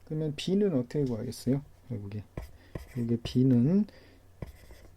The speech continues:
마찬가지로 오에서 얼마까지입니까? 이번에는 마이너스 삼 센치예요.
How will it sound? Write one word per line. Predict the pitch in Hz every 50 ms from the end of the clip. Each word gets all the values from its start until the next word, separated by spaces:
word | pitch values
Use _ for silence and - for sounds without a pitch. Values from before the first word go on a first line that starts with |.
| - - - - - - - - - - - - - - - - - -
마찬가지로 | 117 - - 120 120 120 113 107 104 113 120 139 160 175 190 196 240 -
오에서 | - 135 110 113 123 131 127 123 120 - - 131 160 190 208 196 - - - - -
얼마까지입니까? | 120 117 127 135 139 - 127 113 113 110 107 - - 170 185 185 - - - - - - - - - - - - - - - - _ -
이번에는 | 123 113 113 107 110 110 127 170 202 202 147
마이너스 | 113 104 107 113 120 117 113 -
삼 | - 156 170 185
센치예요. | 185 170 147 - - - 123 104 101 101